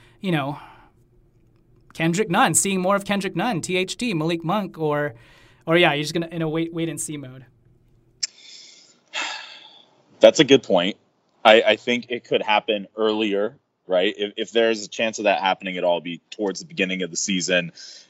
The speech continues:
Speaker 2: the feeling out process, you know, all that kind of stuff. Um,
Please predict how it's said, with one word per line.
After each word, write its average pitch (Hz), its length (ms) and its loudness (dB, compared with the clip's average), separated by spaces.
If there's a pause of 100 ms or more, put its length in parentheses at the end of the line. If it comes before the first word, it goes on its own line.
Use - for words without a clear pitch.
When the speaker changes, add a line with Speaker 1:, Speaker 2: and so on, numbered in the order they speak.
(140)
Speaker 2:
the 104 80 -4
feeling 120 280 8
out 113 160 10
process, 98 500 4
you 98 60 -8
know, 92 140 -4
all 92 180 2
that 92 160 0
kind 92 160 -10
of 85 60 -10
stuff. 90 520 -2
Um, 87 600 -8